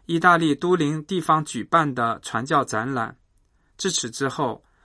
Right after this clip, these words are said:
她就时常祈求能往外地传教的恩典。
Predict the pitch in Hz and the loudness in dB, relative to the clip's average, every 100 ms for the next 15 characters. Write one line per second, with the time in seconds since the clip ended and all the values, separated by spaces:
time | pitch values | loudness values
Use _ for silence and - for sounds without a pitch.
0 | _ - 170 180 156 131 160 180 147 143 | _ 0 2 4 2 2 -2 -2 0 -2
1 | - 120 104 - 110 120 - _ - 131 | -2 -6 -6 -6 -4 -4 -6 _ -8 0
2 | 160 131 139 196 170 - 123 - - 113 | 4 4 4 0 0 -2 -6 -6 -8 -4
3 | 156 131 - 135 156 165 113 - | -2 -4 -4 -6 -6 -2 -4 -6